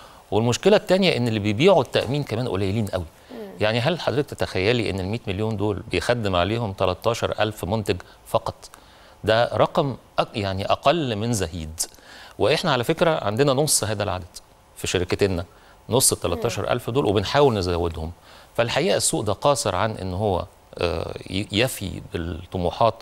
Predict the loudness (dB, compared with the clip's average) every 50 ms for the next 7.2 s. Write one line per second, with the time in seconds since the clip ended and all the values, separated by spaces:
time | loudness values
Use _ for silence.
0 | -14 -20 -20 -18 -14 -14 -4 -4 -4 0 0 2 4 6 6 6 4 2 -2 -8
1 | -12 -10 -2 0 0 0 0 -2 -6 -10 -8 -6 0 0 0 0 0 -2 -6 -12
2 | -16 -18 -20 -20 -18 -18 -20 -20 -14 -6 -2 -2 -2 0 2 2 4 4 4 4
3 | 4 4 2 2 0 -2 -4 -2 0 2 2 2 2 0 -2 -2 -2 -6 -6 -6
4 | -4 -4 -2 -4 -4 -6 -10 -16 -6 -2 -2 -2 0 0 2 4 4 4 4 4
5 | 2 2 2 2 0 2 2 2 2 0 -2 -4 -4 -4 -2 0 0 0 0 -4
6 | -2 0 2 2 2 2 0 -4 -6 -10 -16 -20 -20 -20 -20 -20 -20 -18 -6 -2
7 | 0 0 0